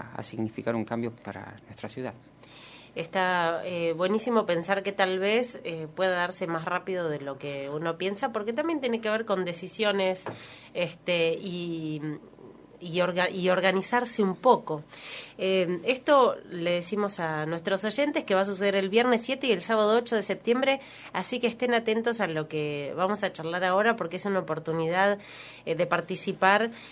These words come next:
Speaker 2: en una, en un evento, eh, que, mm, eh, convoca a varios sectores para que se pueda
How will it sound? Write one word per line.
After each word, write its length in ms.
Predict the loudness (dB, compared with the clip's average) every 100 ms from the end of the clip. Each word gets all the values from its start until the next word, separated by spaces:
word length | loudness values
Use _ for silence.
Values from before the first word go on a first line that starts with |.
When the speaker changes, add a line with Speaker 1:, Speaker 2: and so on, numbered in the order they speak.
| -8 2
Speaker 2:
en 200 | 6 6
una, 340 | 6 8 6
en 200 | 6 6
un 120 | 8
evento, 640 | 10 8 6 4 4 4 2 -2
eh, 240 | -2 -2 -4
que, 480 | -2 0 0 0 -4
mm, 460 | -6 -8 -12 -14 -16 -18 -20 -18 -12
eh, 240 | -6 -6 -2
convoca 440 | 2 6 6 8 6
a 40 |
varios 420 | 8 6 6 2
sectores 560 | 0 -4 0 2 2 0
para 200 | -2 -4
que 80 | -4
se 120 | -6
pueda 440 | -2 0 2 0